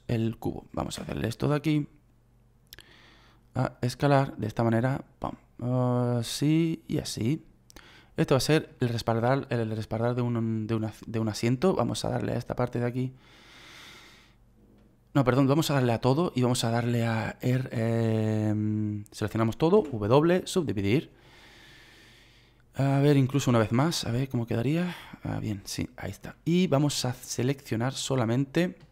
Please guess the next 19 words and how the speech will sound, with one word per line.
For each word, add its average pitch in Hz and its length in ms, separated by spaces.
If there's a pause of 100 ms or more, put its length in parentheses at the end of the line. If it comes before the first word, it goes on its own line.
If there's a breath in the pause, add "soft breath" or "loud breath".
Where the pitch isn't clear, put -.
(100)
estas - 280
caras. 156 440 (1800 soft breath)
Y 67 140
así. - 420 (1080)
De - 140
esta - 160
manera. 123 360
Incluso 127 400
lo 123 80
podemos 120 340
hacer 131 340 (340)
así. - 840 (4000 soft breath)
Mm, 139 720
a 117 60
ver, 117 160
a 113 40
ver, 113 180
a 113 40
ver. 139 340